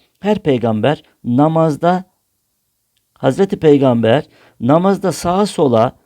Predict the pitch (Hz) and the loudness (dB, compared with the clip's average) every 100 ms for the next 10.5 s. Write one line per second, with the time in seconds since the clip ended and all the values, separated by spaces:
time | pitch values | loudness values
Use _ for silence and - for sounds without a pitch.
0 | _ _ _ _ _ 151 202 202 147 123 | _ _ _ _ _ 4 4 4 0 0
1 | - 120 107 107 143 - _ - 190 196 | -2 -6 -4 -4 -6 -10 _ -4 -2 -2
2 | 175 127 120 190 190 151 135 123 113 117 | -2 -2 -2 -4 -2 -4 0 0 0 0
3 | 156 175 180 185 131 117 127 139 156 156 | 0 -2 -4 -2 -2 0 0 -2 0 0
4 | 170 123 139 - - 131 - 131 131 127 | 0 0 -4 -6 -6 -6 -4 -2 -2 -2
5 | 185 139 120 113 - 117 113 110 113 110 | -2 0 -2 -6 -6 -4 -2 -2 -4 -6
6 | - 113 _ - - _ - 202 190 131 | -10 -14 _ -20 -20 _ 2 4 4 0
7 | - 117 160 147 175 196 214 _ _ - | -4 -6 -6 -4 -4 -4 -6 _ _ -8
8 | 170 175 151 139 - 165 151 123 139 170 | 0 2 2 0 -4 0 0 0 -2 -2
9 | 180 - 127 110 120 127 117 117 - 170 | -2 -2 -2 -2 -2 -2 0 -2 -4 -4
10 | 180 180 185 180 190 | -2 0 -2 -2 -2